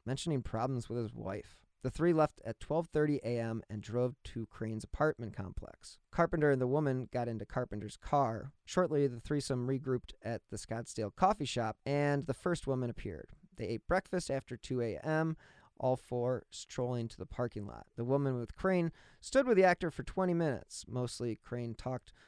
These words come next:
about wanting to go to her or his place. Carpenter took his partner home,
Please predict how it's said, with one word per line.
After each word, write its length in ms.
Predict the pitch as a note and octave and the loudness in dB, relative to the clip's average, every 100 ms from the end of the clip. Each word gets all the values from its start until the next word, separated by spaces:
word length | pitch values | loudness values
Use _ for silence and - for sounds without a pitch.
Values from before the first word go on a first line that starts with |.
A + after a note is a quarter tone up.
| - | -10
about 240 | - C#3+ C#3+ | 4 6 6
wanting 260 | F#3+ G#3 | 4 4
to 60 | F3+ | 2
go 480 | D3 D3+ D3+ D3+ C#3 - | 4 6 6 6 2 -4
to 160 | C3 | -4
her 420 | A#2+ D3 D3 C#3+ - | 0 2 4 2 -2
or 160 | - A2 | -8 -6
his 280 | - A#2 - | -6 -8 -8
place. 480 | - - - - - - | -12 -14 -16 -20 -20 -12
Carpenter 640 | - C#3 C#3+ C#3 C3 A#2+ A#2 - | -2 0 0 0 0 0 -2 -6
took 160 | B2+ | -8
his 120 | - A2 | -6 -6
partner 400 | - A#2 A2+ G#2+ | -2 -2 -4 -2
home, 320 | C#3+ C#3+ | 0 0